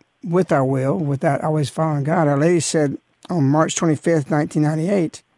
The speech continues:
"Pray because through prayer you'll be able to overcome your will." And that's what she's here for. Because our will has led us down the wrong ro-, road and many people off the cliff.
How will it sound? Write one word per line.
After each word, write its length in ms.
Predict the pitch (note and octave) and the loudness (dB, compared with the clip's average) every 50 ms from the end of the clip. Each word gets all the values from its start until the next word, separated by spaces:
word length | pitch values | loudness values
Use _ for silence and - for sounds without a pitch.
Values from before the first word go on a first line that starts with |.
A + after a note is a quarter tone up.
| _ _ _ _ _ _ _ _ _ _ _ _ _ _ _ _ _ - - - _ _ _ _ _ - | _ _ _ _ _ _ _ _ _ _ _ _ _ _ _ _ _ -20 -20 -20 _ _ _ _ _ 0
"Pray 160 | - G3+ G#3+ | 2 2 4
because 380 | G3+ G#3+ E3 G#3 F#3 F3 D3 | 4 2 4 4 4 4 2
through 360 | - - - G3+ G3+ F#3+ F3+ D#3 | 0 -2 2 4 4 4 4 2
prayer 360 | - - - G#3+ A#3 A3+ G3+ | 0 -2 0 2 4 4 4
you'll 200 | F#3+ F#3 F3 E3 | 4 4 2 2
be 160 | D#3 E3+ E3+ | 2 2 2
able 180 | F3+ F3 E3 E3 | 2 2 2 4
to 60 | D#3 | 4
overcome 520 | D#3+ E3+ F3+ F#3 - - - F#3 F3 E3+ F3 | 4 4 2 0 0 0 2 2 4 4 6
your 200 | F3+ G3 G3+ F#3+ | 6 6 6 6
will." 480 | G3 A3 B3 G3+ B2 G#2 A2 A#2+ C3 - _ | 6 4 4 4 2 0 -4 -8 -14 -16 _
And 100 | - E3+ | -6 -2
that's 220 | E3 D#3+ F3+ - - | 0 0 0 0 -2
what 100 | A3+ G#3 | -4 -4
she's 220 | - G#3+ F#3 - | -2 -4 -4 -2
here 160 | - A3+ B3+ | -2 -2 -4
for. 400 | A3 - C3 A2 A#2 A#2 A2+ - _ _ _ _ _ _ _ _ _ _ - | -4 -6 -8 -8 -8 -10 -14 -18 _ _ _ _ _ _ _ _ _ _ -6
Because 220 | - D#3 D3+ C#3 | -2 0 2 2
our 160 | D#3 E3+ G3+ | 4 4 4
will 220 | G3+ G3 A3 A#3 G3 | 4 4 4 4 4
has 140 | E3 C3 | 4 4
led 160 | D#3 E3+ E3+ E3 | 4 2 2 2
us 80 | C#3+ | 0
down 240 | - - E3+ D#3+ D#3 | 0 0 2 2 2
the 40 | C#3+ | 2
wrong 240 | D3 D3+ D3 D3 C#3+ | 2 2 2 0 0
ro-, 220 | D3 D#3 E3+ - | 0 0 0 0
road 320 | - F3+ F#3+ G3 F3 D#3+ | -2 -2 0 0 0 2
and 180 | D3 C#3 C#3 C#3 | 2 2 2 2
many 160 | D#3+ F#3 F#3+ | 2 2 0
people 300 | D3+ - D#3+ D3+ - E3 | 0 -2 -4 -2 -2 -2
off 180 | D3 C#3 C3+ - | -2 -2 -4 -6
the 80 | - | -8
cliff. 500 | - - G#3 F#3+ G3 C3+ G2 - - - | -8 -4 -2 -2 -2 -2 -4 -8 -14 -20